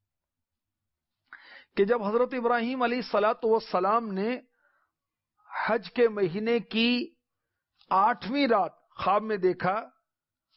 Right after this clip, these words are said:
کوئی کہنے والا کہہ رہا ہے، "بے شک اللہ تمہیں اپنے بیٹے کو ذبح کرنے کا حکم دیتا ہے۔" صبح سے شام تک آپ غور کرتے رہیے، خواب اللہ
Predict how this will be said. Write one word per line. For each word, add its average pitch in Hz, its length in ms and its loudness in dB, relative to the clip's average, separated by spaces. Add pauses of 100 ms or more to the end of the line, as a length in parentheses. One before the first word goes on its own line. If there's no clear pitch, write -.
کوئی 175 140 4
کہنے 190 320 0
والا 190 260 2
کہہ 175 240 0
رہا 165 360 0
ہے، 208 240 -4 (400)
"بے 180 140 4
شک - 360 -2
اللہ 185 380 0 (100)
تمہیں 175 240 -4
اپنے 165 320 -2
بیٹے 151 460 2
کو 170 240 -2
ذبح 143 500 -2
کرنے 143 400 -8
کا - 140 -4
حکم 127 460 -10
دیتا 110 280 -16
ہے۔" - 220 -20 (1300)
صبح 156 240 0
سے 165 80 -10
شام 160 300 -4
تک 156 240 -2
آپ 147 120 0
غور 139 220 -2
کرتے 151 360 -2
رہیے، 175 160 -4
خواب 151 320 -4
اللہ 139 200 -2